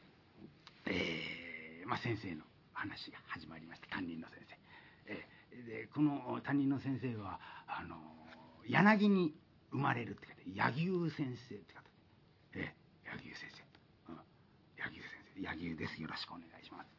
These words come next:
うん。で、先生、こう、まあ、窓側の席でこう見ながらね。うん。「おう、柳に生まれるか。おう、柳は一番じゃねえか」ってこ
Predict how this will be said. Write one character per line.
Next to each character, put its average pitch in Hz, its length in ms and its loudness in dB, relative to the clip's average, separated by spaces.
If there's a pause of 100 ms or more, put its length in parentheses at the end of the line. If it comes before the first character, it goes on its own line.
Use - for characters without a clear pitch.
(720)
う - 20 -6
ん。 - 20 0
で、 113 180 -2
先 131 180 0
生、 110 120 2 (560)
こ - 80 -6
う、 82 40 -4
ま 87 200 -2
あ、 82 40 -4
窓 80 260 -6
側 73 160 -10
の 76 120 -14
席 - 160 -12
で 78 80 -14
こ 78 200 -16
う - 60 -14
見 71 60 -12
な 78 100 -10
が - 80 -14
ら 73 100 -12
ね。 143 220 -2 (260)
う 85 40 -8
ん。 - 760 -14
「お 80 180 -12
う、 - 60 -14
柳 110 380 0
に 104 100 -2
生 98 80 0
ま 87 140 -2
れ 78 60 -6
る 80 120 -8
か。 - 300 -12 (720)
お 101 60 -2
う、 78 140 -10
柳 113 360 0
は 123 80 2
一 - 200 -2
番 127 140 4
じ - 80 -2
ゃ 71 40 -2
ね - 80 -12
え - 160 -14
か」 - 80 -10
っ - 20 -16
て - 100 -12
こ - 120 -8